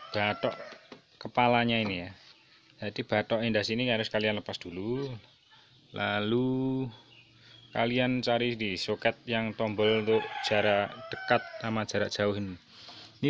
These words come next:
jarak dekat, jarak jauh ini ada kabelnya tiga. Nah, nanti itu yang warna kuning kalian putus.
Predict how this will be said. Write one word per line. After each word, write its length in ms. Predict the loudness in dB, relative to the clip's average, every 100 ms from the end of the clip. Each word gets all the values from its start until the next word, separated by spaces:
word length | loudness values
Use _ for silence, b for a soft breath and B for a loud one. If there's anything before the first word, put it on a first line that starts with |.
| 4
jarak 320 | 6 6 2
dekat, 240 | 0 0
jarak 160 | 2 2
jauh 240 | 4 4
ini 80 | 4
ada 160 | 4 4
kabelnya 400 | 4 4 4 4
tiga. 400 | 2 4 4 4 0 -8 -16 -20 -20 _ _ B B B -10 2
Nah, 320 | 4 6 6
nanti 320 | 6 4 4
itu 80 | 6
yang 160 | 8
warna 320 | 10 10 10 6
kuning 320 | 6 6 8
kalian 240 | 8 8
putus. 640 | 8 10 12 10 8 -2